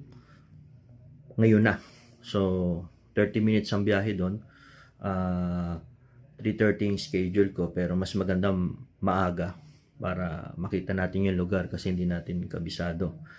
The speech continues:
So mga kachan, ulitin ko lang, ang first vaccine ko na na-receive is AstraZeneca. So dito sa Saudi Arabia, ah,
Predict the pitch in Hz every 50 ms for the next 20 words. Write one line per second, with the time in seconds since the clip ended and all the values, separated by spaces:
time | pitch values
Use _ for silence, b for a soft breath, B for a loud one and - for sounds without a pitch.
0 | B B B B - - 101 107 104 101 104 104 104 - 113 110 107 98 98 101
1 | 101 - - 107 107 107 113 107 98 90 95 98 95 90 - - 113 110 113 113
2 | - - 104 101 104 101 104 - - - - 104 104 98 - 82 80 82 - -
3 | B B B B B B B 95 95 92 87 87 92 - - 101 95 87 - 90
4 | 95 95 - - - 98 95 - - 92 98 - - - 92 87 82 - - 101
5 | 104 92 - - - _ _ B B B B B B B B B - 98 87 101
6 | 120 123 - 131 - 127 - - 120 120 123 123 95 110 110 113 113 107 95 92
7 | 90 85 90 90 - B B B B B B B B - 98 101 92 90 90 90
8 | 87